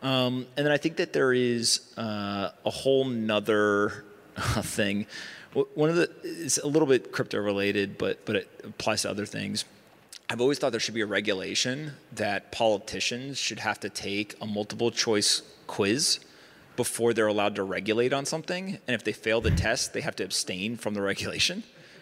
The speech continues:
right? And, like, li-, I mean, literally three questions, five questions, whatever, right? But, like, how do we make sure that the people who are creating the rules are informed?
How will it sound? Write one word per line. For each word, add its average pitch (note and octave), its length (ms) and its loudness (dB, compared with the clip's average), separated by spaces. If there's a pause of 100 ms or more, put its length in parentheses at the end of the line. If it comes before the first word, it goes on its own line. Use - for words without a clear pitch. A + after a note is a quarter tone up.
(160)
right? A#2+ 320 2 (340)
And, D#3 160 2
like, D#3 300 2
li-, F3 160 2 (100)
I E3 40 2
mean, D#3 160 2
literally C3 220 6
three C#3 200 0
questions, F#2+ 460 -2
five A#2+ 240 2
questions, - 340 -6
whatever, G2+ 320 -2
right? G#2+ 260 0
But, C3+ 120 0
like, A#2 300 2 (500)
how C#3 220 -2
do D#3 160 -4
we C#3 220 -4
make A2+ 300 -2
sure A#2+ 220 0
that A2+ 120 -2
the G#2+ 80 -6
people A2 280 -2
who G#2+ 80 -2
are G#2 100 0
creating G2+ 400 -2
the A2 60 0
rules A#2 300 2
are G2+ 100 -2
informed? G#2 640 -4